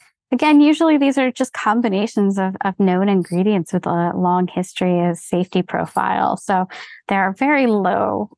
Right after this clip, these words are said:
concern in terms of their irritation potential. And these are exaggerated tests too, so they're leave-on application. And so we,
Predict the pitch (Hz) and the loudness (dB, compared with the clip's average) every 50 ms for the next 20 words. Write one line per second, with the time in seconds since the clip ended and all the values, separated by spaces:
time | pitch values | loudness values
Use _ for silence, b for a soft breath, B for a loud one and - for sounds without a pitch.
0 | _ - - 220 196 - - - 190 180 185 180 185 185 - 185 185 - - 185 | _ -8 -4 -4 -4 -4 -4 -6 -4 -2 -2 -2 -2 -2 -4 -4 -6 -4 -4 -2
1 | 175 175 175 180 180 - - 180 175 175 185 - _ _ _ - 180 170 170 - | 0 0 0 -2 -2 -2 -4 -2 -2 -2 -6 -8 _ _ _ -4 -4 -2 -4 -4
2 | - 175 175 175 170 - - 180 180 - - 180 175 151 185 180 - - 180 175 | -4 -2 -4 -4 -4 -4 -4 -4 -4 -4 -2 -2 -2 -2 -4 -4 -4 -4 -4 -4
3 | 180 165 - 196 180 180 175 175 175 180 B B B B B B B _ _ 175 | -4 -4 -4 -4 -2 -2 -2 -2 -4 -6 B B B B B B B _ _ -2
4 | 165 165 165 170 170 175 - _ - 190 202 208 208 196 202 185 - 170 175 214 | 0 2 2 2 0 0 -2 _ 0 0 0 2 0 0 0 0 0 0 0 0
5 | 202 190 - - - - - 202 - - - - - - - - 190 190 185 - | -2 -2 -2 -2 -2 -4 -6 -6 -4 -6 -6 -6 -8 -8 -6 -6 -4 -4 -4 -6
6 | - 185 - 185 180 170 170 175 175 175 180 180 175 175 180 180 180 180 - - | -6 -4 -2 -2 0 0 2 0 0 0 -2 -2 -2 -2 -2 -2 -4 -4 -6 -8
7 | - - - 185 190 185 - - 185 180 180 180 180 190 - - 220 220 240 247 | -10 -6 -6 -4 -4 -4 -4 -2 -2 0 0 0 0 -2 0 0 0 2 2 4
8 | 247 240 | 2 2